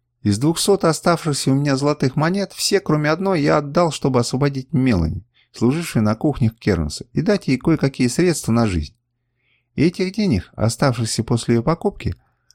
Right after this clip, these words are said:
обошедшихся мне в смехотворно малую сумму, ей, некогда бывшей ткачихе, вполне должно было хватить,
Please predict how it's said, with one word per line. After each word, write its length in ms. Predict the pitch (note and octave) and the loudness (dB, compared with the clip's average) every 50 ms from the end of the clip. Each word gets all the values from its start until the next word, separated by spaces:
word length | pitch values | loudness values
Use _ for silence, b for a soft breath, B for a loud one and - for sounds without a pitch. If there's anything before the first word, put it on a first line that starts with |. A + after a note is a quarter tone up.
| _ _ - | _ _ -4
обошедшихся 760 | - G2 G2 A#2 C3 - - D#3 C#3+ - B2+ A2 - - A2+ | 0 2 4 4 4 4 0 -2 0 0 -2 -2 0 0 2
мне 340 | A2+ A2+ A#2+ C3 B2+ A2 F#2+ | 2 4 4 4 4 2 2
в 140 | F#2 - | 0 -4
смехотворно 800 | A2 - - A#2 A2 G#2 - - - - - C3 C3 A#2+ A2+ G2+ | -6 -4 0 0 0 0 0 -2 -4 -2 0 0 0 2 2 2
малую 340 | G#2+ A#2+ A#2 G#2+ G#2 G2 G2+ | 2 2 2 2 2 0 0
сумму, 440 | - - - F#3+ E3 G2+ E2+ - _ | -2 -2 -2 0 0 0 0 -2 _
ей, 300 | - - B2 F3 G3+ F#3+ | -6 -4 -2 0 2 2
некогда 420 | C#3+ B2 B2 A#2+ - - G#2 G2 G2+ | 4 4 4 2 2 0 0 0 2
бывшей 340 | A2 A#2+ G#2+ - - - - | 2 2 0 0 -2 -6 -6
ткачихе, 640 | - - - - B2 - - - F2 - - G#2+ - _ | -6 -2 -2 -2 -2 -2 -4 -8 -8 -8 -10 -14 -16 _
вполне 380 | - - C#3 D#3 F#3 G#3 G3+ | -4 0 0 0 0 0 -2
должно 320 | F3+ D#3+ D#3 D3 C#3 D3 D3 | -2 0 0 2 2 0 2
было 220 | C#3+ C#3+ C3+ B2 | 2 2 2 2
хватить, 440 | - - - F3 - G#3 G3+ - | 2 0 -2 -2 -2 -4 -6 -6